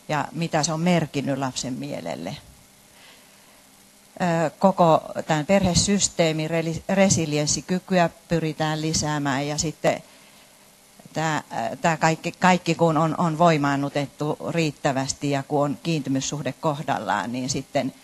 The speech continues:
sitten lähtee tää posttraumaattinen kasvu kaikkien osapuolten. Kaikkien osapuolten, sekä, niinku, lapsen, näitten syntymävanhempien ja, ja kyllä se on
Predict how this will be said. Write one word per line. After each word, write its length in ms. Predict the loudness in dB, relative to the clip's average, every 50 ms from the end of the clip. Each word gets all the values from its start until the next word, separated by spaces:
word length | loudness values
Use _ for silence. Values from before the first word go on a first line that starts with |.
| -20 -14 -8 -6
sitten 360 | -6 -4 -4 -2 -2 -2 -2
lähtee 380 | -2 -4 -4 -4 -4 -4 -4
tää 160 | -2 -2 -4 -2
posttraumaattinen 920 | -2 -4 -6 -6 -8 -6 -4 -4 -4 -4 -6 -8 -6 -6 -6 -6 -4 -2
kasvu 380 | -2 -2 -2 -2 -4 -6 -4 0
kaikkien 480 | 2 2 2 2 0 -2 -4 -2 -2
osapuolten. 760 | -4 -6 -6 -8 -8 -8 -8 -8 -8 -8 -8 -8 -8 -10 -10 -10 -14 -20 _ _ _ _ _ _ -20 -20 -20 -20 -20 -20 -20 _ _ _ _ _ _ _ _ _ -4
Kaikkien 380 | -2 -2 -2 0 0 -2 0 0
osapuolten, 680 | 2 2 0 0 0 -2 -4 -4 -4 -4 -6 -4 -2 -2
sekä, 380 | -2 -2 -2 -2 -2 -2 -2
niinku, 480 | -2 -4 -6 -6 -4 -4 -4 -4 -4 -6 -8 -10 -10 -12 -20 -20 -20 -20 -20 -20 _ _ _ _ _ -6 -2
lapsen, 640 | 0 0 0 0 -2 -2 -2 -2 -2 -2 -4 -4 -6 -8 -10 -12 -16 -18 -20 _ _ -18 -10 -6
näitten 460 | -4 -4 -4 -4 -2 -2 -2 -2 -2 -4 -6
syntymävanhempien 1300 | -4 -4 -2 -2 -2 0 0 0 2 2 0 0 -2 -2 -4 -4 -4 -4 -4 0 0 0 0 -2 -4 -10 -8 -4
ja, 200 | -2 -2 -2 -2 -2
ja 120 | -2 -2
kyllä 260 | 0 2 2 4 4
se 160 | 2 2 2
on 160 | 2 2 0